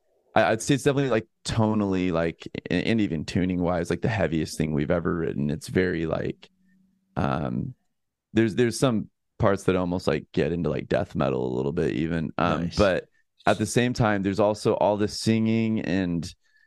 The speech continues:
Speaker 1: and D-, Dan challenged me to just, Dan's like, "Hey, like, you're the singer,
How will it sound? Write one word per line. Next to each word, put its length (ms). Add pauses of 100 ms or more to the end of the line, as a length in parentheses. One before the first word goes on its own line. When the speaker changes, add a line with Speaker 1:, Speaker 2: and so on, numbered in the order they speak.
(160)
Speaker 1:
and 240
D-, 180
Dan 300
challenged 540
me 120
to 100
just, 260 (200)
Dan's 280
like, 120
"Hey, 200
like, 240
you're 140
the 80
singer, 640